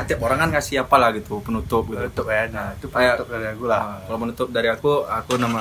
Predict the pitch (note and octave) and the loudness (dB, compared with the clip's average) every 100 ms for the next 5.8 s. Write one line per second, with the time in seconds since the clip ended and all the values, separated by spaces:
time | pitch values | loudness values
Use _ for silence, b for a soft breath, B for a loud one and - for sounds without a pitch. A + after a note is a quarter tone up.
0 | G#2 G#2+ G#2+ A2 A2 G#2+ G#2+ - A2 G#2 | -4 -4 -2 -2 -2 -2 -6 -10 -2 -2
1 | G2+ A2+ A#2+ A2+ A#2 A#2 A2+ G#2+ G#2 A#2+ | 0 2 2 0 -2 -4 -2 -2 -2 -2
2 | B2 - B B B - C3 B2+ - - | -2 -4 B B B -6 0 0 0 -8
3 | - B2 B2+ B2+ B2 C3 A#2+ G#2+ G#2+ G#2 | -2 2 4 4 2 0 -2 0 2 2
4 | - - - - - A2+ - A2+ A#2 - | -2 -12 -18 -16 -8 -6 -4 -4 -6 -4
5 | A#2+ C3+ C#3 B2+ - B2 B2+ | -2 0 0 -2 -2 -2 0